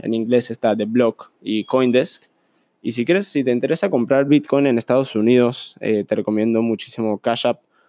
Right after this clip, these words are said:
Cash App puedes comprar, vender, intercambiar Bitcoin. Eh, tarda menos de un día en comprar ese Bitcoin o el monto que quieras de Bitcoin.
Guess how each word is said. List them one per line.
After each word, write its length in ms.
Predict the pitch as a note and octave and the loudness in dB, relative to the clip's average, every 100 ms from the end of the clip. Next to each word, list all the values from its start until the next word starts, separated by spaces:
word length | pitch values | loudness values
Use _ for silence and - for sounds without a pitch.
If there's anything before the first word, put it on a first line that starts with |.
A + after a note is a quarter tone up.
| _ | _
Cash 220 | - A2 | -6 -2
App 100 | A2+ | -2
puedes 220 | - A2+ - | 2 0 0
comprar, 440 | G#2 - B2 A#2 | -4 0 0 0
vender, 560 | G#2+ G#2 A#2 A#2 B2 C#3+ | -2 0 2 2 0 -8
intercambiar 600 | - A2 G2+ G#2 A2 A2+ | -10 -8 -8 -4 -2 -2
Bitcoin. 460 | A2 G2+ A2+ A#2 C#3+ _ _ _ | -2 -6 -4 -4 -6 _ _ _
Eh, 220 | - G#2+ G2 | -6 -4 -2
tarda 240 | G2+ G#2+ | -2 0
menos 300 | G#2+ A2 G#2+ | 0 0 0
de 60 | A2 | -2
un 220 | G#2+ A2 | -2 0
día 300 | C3 B2 F#3+ _ _ _ _ | 2 2 0 _ _ _ _
en 120 | A2 | -10
comprar 380 | G#2+ G#2+ A2+ A2 | -8 -6 -2 -2
ese 200 | G#2+ A#2+ | -2 -2
Bitcoin 480 | G#2+ G#2+ - C3+ G3+ _ _ _ _ _ | -2 -2 -2 -2 -4 _ _ _ _ _
o 560 | - A2+ A2 G#2 G2 - _ _ _ | 0 2 4 4 4 0 _ _ _
el 200 | - A2 | -6 -4
monto 320 | G#2+ A#2 A#2+ | -2 -4 -6
que 120 | A2 | -8
quieras 300 | G2 D#3+ E3+ | -2 2 2
de 100 | B2+ | 0
Bitcoin. 440 | A2 G#2 - B2+ | -2 -2 -4 -4